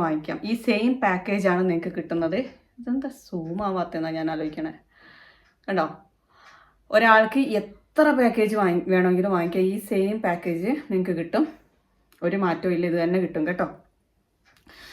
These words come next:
ത്രീ ഫിഫ്റ്റി റുപ്പീസാണ്. ഏഹ്, ഷിപ്പിംഗ് ഫ്രീ ആണ് കേരളത്തിൽ. കേരളത്തിന് വെളിയിലുള്ളവർ മാത്രം എക്സ്ട്രാ കൊറിയർ ചാർജ് അടച്ചിട്ട് കൈപ്പറ്റണം. കേരളത്തിനകത്തുള്ളവർക്ക് ഫ്രീ ഷിപ്പിംഗ് ആണ്, കൊറിയർ ചാർജ് ഇല്ല, ജി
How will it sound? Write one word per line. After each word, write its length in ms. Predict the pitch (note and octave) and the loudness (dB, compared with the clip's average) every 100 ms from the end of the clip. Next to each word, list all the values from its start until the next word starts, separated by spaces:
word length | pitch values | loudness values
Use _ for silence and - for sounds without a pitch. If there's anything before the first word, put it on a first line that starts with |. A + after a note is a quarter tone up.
| - - | -16 -4
ത്രീ 120 | A3 G#3+ | -2 0
ഫിഫ്റ്റി 240 | - G#3+ F3+ | -2 0 0
റുപ്പീസാണ്. 560 | E3 D#3+ E3 E3 A3+ F4 - - - | 0 -2 0 0 0 -2 -8 -16 -4
ഏഹ്, 180 | F3+ F3+ F3 | 0 0 2
ഷിപ്പിംഗ് 380 | A#3+ B3 B3+ A#3+ | 0 2 2 2
ഫ്രീ 140 | A#3+ A3+ B3 G3 | 0 2 4 4
ആണ് 140 | F#3 F3 | 2 2
കേരളത്തിൽ. 420 | D#3+ D#3+ D#3+ F3 F4+ - - | 0 0 -2 2 0 0 -2
കേരളത്തിന് 340 | F#3 F#3+ G#3 F#3 | 0 0 0 0
വെളിയിലുള്ളവർ 540 | F#3 G#3 G3 F3+ F#3 F#3+ E3+ | 0 0 0 2 0 0 0
മാത്രം 340 | F3 F#3 G3+ F3+ | 0 0 -2 -4
എക്സ്ട്രാ 280 | - G3 F#3+ | -2 -4 -2
കൊറിയർ 260 | G#3 F3 E3+ F3+ | -4 -4 -4 -4
ചാർജ് 240 | E3+ F3+ | -2 -2
അടച്ചിട്ട് 300 | D#3+ - G#3+ G3 | -2 -6 -4 -2
കൈപ്പറ്റണം. 460 | E3+ G3+ E3 G#3+ G#3+ | -2 -6 -4 -4 -2
കേരളത്തിനകത്തുള്ളവർക്ക് 1080 | F3+ F3+ F#3+ F3 E3+ G#3+ F3+ E3 - - A#4+ - - - - - - - | -2 -2 -2 -2 -2 -2 -2 -2 -4 -4 -6 -8 -20 -20 -20 -20 -18 2
ഫ്രീ 100 | C#4 C4+ | 2 4
ഷിപ്പിംഗ് 340 | A3 F#3+ F#3+ | 0 0 0
ആണ്, 140 | F#3+ A#3+ - | 2 0 2
കൊറിയർ 260 | F#3+ F3+ F3+ | 4 4 2
ചാർജ് 300 | F#3 F3 E3+ | 0 0 0
ഇല്ല, 120 | F3+ A#3 B3+ | 0 2 0
ജി 100 | F3+ | 0